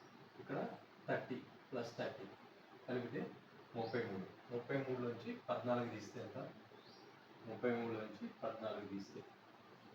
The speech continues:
తొమ్మిది, పంతొమ్మిది, పంతొమ్మిది రోజులు అన్నమాట. పంతొమ్మిది రోజులు. ఇక్కడ మనం ఇటు ఒకటి పోయింది కదా, ఒక నెల పోయింది. అంటే నె-, ఒక నెల, ఒక నెల పోయింది కాబట్టి మైనస్ ఒకటి.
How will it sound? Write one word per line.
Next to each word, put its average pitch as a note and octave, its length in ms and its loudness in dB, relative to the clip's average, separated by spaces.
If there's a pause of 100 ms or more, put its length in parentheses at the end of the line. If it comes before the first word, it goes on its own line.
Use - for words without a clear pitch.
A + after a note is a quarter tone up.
(580)
తొమ్మిది, A2 420 0 (720)
పంతొమ్మిది, G2+ 460 0 (380)
పంతొమ్మిది A2+ 360 2
రోజులు G2+ 240 0
అన్నమాట. F2+ 260 0 (800)
పంతొమ్మిది A2+ 600 0
రోజులు. G2 280 -2 (160)
ఇక్కడ D3 220 2 (160)
మనం F3+ 300 4 (420)
ఇటు A#2+ 160 2
ఒకటి A2+ 240 4
పోయింది A2+ 240 4
కదా, F#2+ 240 2 (100)
ఒక G2 120 -2
నెల A2+ 200 6
పోయింది. - 300 2
అంటే D#3+ 160 0
నె-, A#2+ 340 4
ఒక B2+ 80 4
నెల, - 420 6 (100)
ఒక - 160 -2
నెల A#2+ 200 4
పోయింది A2+ 300 2
కాబట్టి F#2 360 0
మైనస్ A2+ 420 -2
ఒకటి. - 300 -4